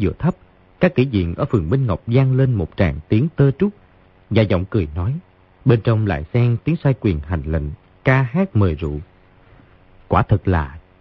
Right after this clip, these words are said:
chốn sơn ca, một vùng cảnh tường thái bình. Đột nhiên, hai phía nam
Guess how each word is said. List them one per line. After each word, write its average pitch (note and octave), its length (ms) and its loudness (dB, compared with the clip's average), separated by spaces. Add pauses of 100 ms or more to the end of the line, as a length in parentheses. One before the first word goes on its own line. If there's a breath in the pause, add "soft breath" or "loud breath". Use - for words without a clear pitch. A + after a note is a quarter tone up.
chốn B2 220 2 (140)
sơn A#2 220 0
ca, A2+ 240 0 (420)
một A2+ 100 6 (100)
vùng G#2 160 4
cảnh F#2 360 -6 (200)
tường E2+ 220 2 (120)
thái C#3+ 200 0
bình. A2+ 180 0 (1300)
Đột G2 220 2
nhiên, G#2 300 4
hai A2+ 160 -2
phía D3+ 120 0
nam B2+ 180 0